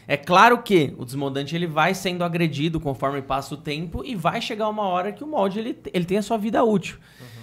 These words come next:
Speaker 1: Então, assim, a gente até recomenda que toda vez que você for guardar o molde de silicone, dá uma borrifadinha com o Redelube ali, né?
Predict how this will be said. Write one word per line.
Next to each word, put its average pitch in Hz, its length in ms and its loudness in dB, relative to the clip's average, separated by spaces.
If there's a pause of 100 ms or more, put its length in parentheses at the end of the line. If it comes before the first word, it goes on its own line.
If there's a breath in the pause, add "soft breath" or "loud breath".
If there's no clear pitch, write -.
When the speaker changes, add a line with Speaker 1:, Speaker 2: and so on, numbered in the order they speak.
(200 loud breath)
Speaker 1:
Então, 156 220 -4
assim, 220 200 -2
a 160 60 2
gente 196 240 2
até 202 200 4
recomenda 240 760 2
que 156 100 -6
toda 180 280 -6
vez 214 160 -2
que - 80 -12
você 175 200 -6
for 165 160 -4
guardar 151 360 4
o 185 40 -4
molde 156 280 -4
de 127 40 -14
silicone, 156 440 -6
dá 156 140 2
uma 139 440 0
borrifadinha 139 800 -2
com 139 100 -10
o 139 40 -4
Redelube 196 540 -2
ali, 180 220 -4
né? 226 180 -4